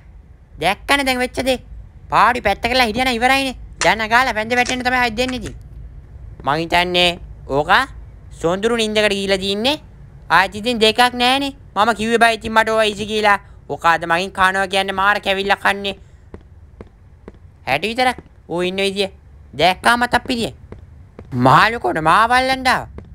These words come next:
හොඳ වැඩේ ඕකට. මට්ටු වෙන්නත් එපා ඉතින්. මේ මොකෙද්ද බං මේ? අමුතු ජීවියෙක්. ආයෙත් ඉතින් උගේ ගෝලයෝ වෙන්න ඇති ෂුවර් එකටම. දැක්කද සෙබළු දාගෙන අපිට ගහන්න එනවා. සෙබළු දාගෙන අපිට ගැහුවට අපි බය වෙයිද බං ඉතින්?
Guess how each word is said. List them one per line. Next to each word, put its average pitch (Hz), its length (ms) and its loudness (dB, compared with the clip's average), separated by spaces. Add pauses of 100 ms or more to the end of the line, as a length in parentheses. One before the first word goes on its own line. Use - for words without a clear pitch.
(600)
හොඳ 165 260 -4
වැඩේ 262 300 4
ඕකට. 190 260 -2 (440)
මට්ටු 156 360 0
වෙන්නත් 262 300 -2
එපා 277 240 0
ඉතින්. - 180 -8 (800)
මේ 147 160 -6
මොකෙද්ද 208 300 -6
බං 220 160 2
මේ? 233 160 0 (440)
අමුතු 196 340 -2
ජීවියෙක්. 233 420 -2 (280)
ආයෙත් 175 260 2
ඉතින් 214 240 -4
උගේ 208 180 0
ගෝලයෝ 208 380 4
වෙන්න 226 180 0
ඇති 220 140 -2
ෂුවර් 220 280 2
එකටම. 233 260 0 (760)
දැක්කද 208 420 0
සෙබළු 190 340 0
දාගෙන 220 320 4
අපිට 226 260 0
ගහන්න 226 260 2
එනවා. 127 200 -6 (720)
සෙබළු 170 300 0
දාගෙන 196 260 2
අපිට 190 240 -2
ගැහුවට 196 280 4
අපි 190 80 -4
බය 196 180 4
වෙයිද 202 200 -2
බං 202 180 2
ඉතින්? 196 160 -6